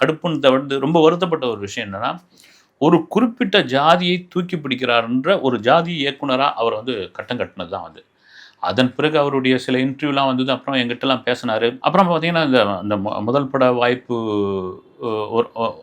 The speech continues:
அந்த மத யானை கூட்டம் கதிரும், அ, ஓவியாவும் நடிச்சிருந்தாங்க வந்து. நல்லா இருக்கும். குறிப்பான, மிக முக்கியமான ஒரு விஷயம் என்னன்னா, இன்னைக்கு படங்கள்லயும் சீரியல்கள்லயும் கொடி கட்டி பறக்கிற எழுத்தாளர்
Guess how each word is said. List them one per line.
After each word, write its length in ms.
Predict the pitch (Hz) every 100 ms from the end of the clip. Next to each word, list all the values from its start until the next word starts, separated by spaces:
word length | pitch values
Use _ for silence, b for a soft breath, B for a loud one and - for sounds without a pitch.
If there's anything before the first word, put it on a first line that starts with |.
| _
அந்த 160 | 117 104
மத 200 | 101 120
யானை 180 | 123 117
கூட்டம் 260 | 110 123
கதிரும், 520 | - 110 123 120 123 123 _ _ _
அ, 40 | 117
ஓவியாவும் 680 | 107 107 123 117 113 110
நடிச்சிருந்தாங்க 440 | 101 95 107 95 87
வந்து. 280 | 87 87 -
நல்லா 140 | 151
இருக்கும். 360 | 147 135 175 - _
குறிப்பான, 360 | 151 160 165 165
மிக 240 | 123 131
முக்கியமான 480 | 147 135 143 147 151
ஒரு 100 | 123
விஷயம் 340 | 107 - 117
என்னன்னா, 400 | 101 95 104 147 - _ _ b b b
இன்னைக்கு 400 | - 107 104 101
படங்கள்லயும் 560 | 120 135 127 120 127 131 - -
சீரியல்கள்லயும் 720 | 160 160 147 127 117 113 131
கொடி 240 | 131 123 135
கட்டி 240 | 131 131
பறக்கிற 360 | 110 104 110 101
எழுத்தாளர் 540 | 101 127 127 104 98